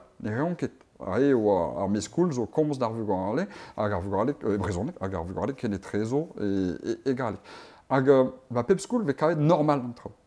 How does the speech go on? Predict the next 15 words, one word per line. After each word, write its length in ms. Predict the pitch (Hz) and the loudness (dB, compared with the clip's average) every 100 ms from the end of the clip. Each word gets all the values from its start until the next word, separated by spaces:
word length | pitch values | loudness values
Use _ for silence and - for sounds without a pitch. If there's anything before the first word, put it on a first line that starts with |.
| _ | _
Da 140 | - | -6
ret 100 | 110 | -2
e, 220 | 143 139 104 | 0 0 0
ba 140 | 92 | -4
pep 140 | - 95 | -4 -4
skol 240 | - 202 | 2 4
eo 160 | 127 107 | 4 2
ze 380 | 110 147 202 - | 4 4 4 0
ar 140 | 120 - | -2 2
c'helenn 300 | 135 131 127 | 4 4 2
divyezhek. 560 | 117 113 113 104 95 _ - - - - - _ | -2 -2 -2 -4 -10 _ -20 -20 -20 -20 -20 _
Ha 60 | - | -10
peseurt, 460 | - 127 - 135 - - _ _ | -2 -2 0 -2 -2 -10 _ _
ar 140 | - - | -14 -12
skolerien 540 | - 123 135 165 196 | -4 0 0 0 -2